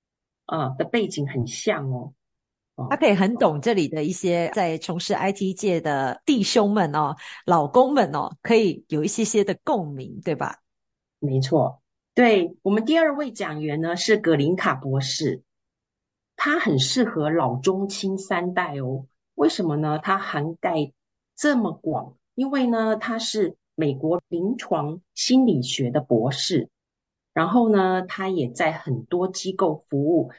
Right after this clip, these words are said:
Speaker 1: 他也创办了，呃，基金会，呃，特别是给有情绪困扰的啦，想要经营，呃，空巢期第二人生的啦，或者老年的，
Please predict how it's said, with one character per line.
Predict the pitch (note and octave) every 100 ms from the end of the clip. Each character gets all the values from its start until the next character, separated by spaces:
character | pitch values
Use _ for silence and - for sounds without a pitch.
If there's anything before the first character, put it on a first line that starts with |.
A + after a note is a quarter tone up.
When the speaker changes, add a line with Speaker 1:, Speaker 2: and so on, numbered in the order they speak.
| _
Speaker 1:
他 | - G3
也 | F3+ C3
创 | - A#3 G3 F3+
办 | F#3 D#3+
了， | C3 A#2 - _ _ -
呃， | D3+ C3 - -
基 | - A#3
金 | A3+ A#3+
会， | A#3 B3+ - - _ _ _ _ -
呃， | D#3+ C#3 C3
特 | - B3
别 | A3 E3+ E3+
是 | - F#3+
给 | F#3+ C#3
有 | C#3 G#2+ - -
情 | - D#3+
绪 | D#3 G3+
困 | G3 - G3 D#3
扰 | C3+
的 | A#2+ B2+
啦， | C3+ C#3 C#3+ C#3+ D3 _ _
想 | - E3 C#3
要 | E3+ F3+
经 | - F3 F3+
营， | D#3+ D3 D3 D#3+ _ _
呃， | D#3 C#3+ C#3 C#3
空 | - F#3+
巢 | F#3 D#3 D3
期 | - D3+
第 | F3+ G3
二 | F#3+
人 | D#3+ D#3
生 | D#3+ F#3 F#3+
的 | F3+
啦， | E3+ E3 E3 E3+
或 | F#3+
者 | F3+ D#3
老 | D3 B2+ B2+
年 | B2+ C3 C#3+
的， | D#3+ D#3